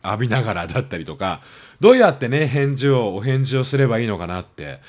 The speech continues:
えー、考えるわけなんですけれども、まあ、こういう時ね、ジェーン・スーさんとか、毎日ラジオ番組でお悩み相談をやられていて、毎日ね、お悩みの投げられるボールをスパッとしたお答えで打ち返していらして、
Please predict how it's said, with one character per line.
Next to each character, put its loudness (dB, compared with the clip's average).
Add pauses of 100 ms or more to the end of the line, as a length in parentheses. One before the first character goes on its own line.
(220)
え -2
ー、 0
考 -2
え 2
る 0
わ 0
け 0
な -4
ん -12
で -14
す -14
け -16
れ -16
ど -16
も、 -10 (360)
ま 0
あ、 0
こ 6
う 6
い 2
う 0
時 0
ね、 4
ジ 2
ェ 4
ー 0
ン・ -4
ス 0
ー 2
さ -2
ん -6
と -10
か、 0 (220)
毎 4
日 -2
ラ 0
ジ -4
オ 2
番 0
組 -4
で -10 (240)
お -4
悩 4
み 6
相 0
談 -4
を -8
や -8
ら -6
れ -8
て -10
い -8
て、 -12 (400)
毎 6
日 0
ね、 2
お 0
悩 0
み -4
の -4
投 -4
げ -2
ら 0
れ -2
る -6
ボ -10
ー -10
ル -10
を -12
ス -6
パ 4
ッ -2
と -12 (260)
し -16
た -6
お -6
答 -6
え -8
で -10 (260)
打 -8
ち -6
返 -4
し -8
て -8
い -6
ら -6
し -10
て、 -14